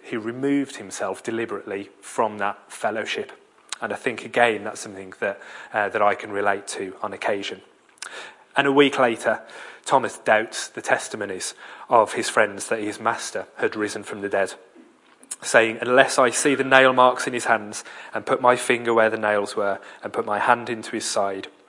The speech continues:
I will not believe." So maybe you can empathise with Thomas's rollercoaster faith, or maybe your faith is a bit more stable than that. But I think that we can all at least empathise with his doubt,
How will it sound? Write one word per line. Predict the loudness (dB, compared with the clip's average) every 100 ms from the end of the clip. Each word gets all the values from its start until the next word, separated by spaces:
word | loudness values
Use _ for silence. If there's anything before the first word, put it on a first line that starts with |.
| -6
I | -2
will | 0 -2
not | -2 -4
believe." | -4 -6 -8 -12 -18 _ _ _ _ -20 -20 _ _ _ _ _ _ _ -20 -20 -20 _
So | 4
maybe | 6 6
you | 2
can | 2
empathise | 2 2 6 8 8 2
with | -2 -4 -6 -4
Thomas's | -4 -4 -6 -2
rollercoaster | 2 2 2 0 -2 -6
faith, | 0 2 2 -2
or |
maybe | 0 0 0
your | -2 -4
faith | -2 -2 -2 -10 -20 -18 -18 -4
is | -2
a | 4
bit | 4
more | 4 2
stable | 6 6 6 2
than | -2
that. | -4 -6 -6 -14 -20 _ -12 -12 _
But | 2
I |
think | 4 0 -2
that | -4
we | -4
can | -2
all | 0 0 0
at | -4 -6
least | -8 0
empathise | -2 -2 0 2 2 -2 -10
with | -6 -4 -4 -10
his | -14 -12 -4
doubt, | -2 -2 -4